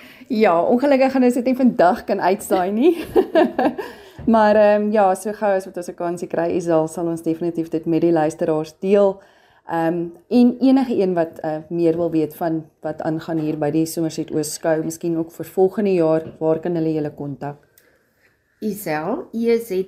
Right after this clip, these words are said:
Speaker 2: E L L E at R ses drie punt C O punt Z A of nul agt twee, dubbel vyf, dubbel twee,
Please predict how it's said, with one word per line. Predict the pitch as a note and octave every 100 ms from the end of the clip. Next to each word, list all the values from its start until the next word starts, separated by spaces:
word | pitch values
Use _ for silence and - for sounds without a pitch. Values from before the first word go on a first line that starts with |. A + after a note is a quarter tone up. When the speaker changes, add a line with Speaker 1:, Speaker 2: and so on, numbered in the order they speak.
| -
Speaker 2:
E | G3 G3 B3 G4 _ -
L | G#3+ G#3 -
L | G#3 G3 F#3+
E | G#3 G#3 D#4+ - _ -
at | B3 - _ - _ _ _ _ _ -
R | A3+ A3+
ses | A#3+ - A3 G#3+ - -
drie | - D3+ A3 G4+ - _ _ _ _ _
punt | G#3+ G3
C | F#3+ - F#3+
O | C3+ A#3 F4+ -
punt | - E3+
Z | - D3+ - -
A | B3+ G4+ - _ _ _ _
of | F3+ E3+ - _ _
nul | C#3+ D#3 G3+ A#3+
agt | A#3+ - - _
twee, | G3+ G#3 A#3 F4+ _ _ _ _ _ _ _
dubbel | E3 G3+ B3+
vyf, | - A#3 C4+ G#4+ - _ _ _ _ _
dubbel | D#3 D3+ G#3+ A3+
twee, | B3+ B3 B3 D#4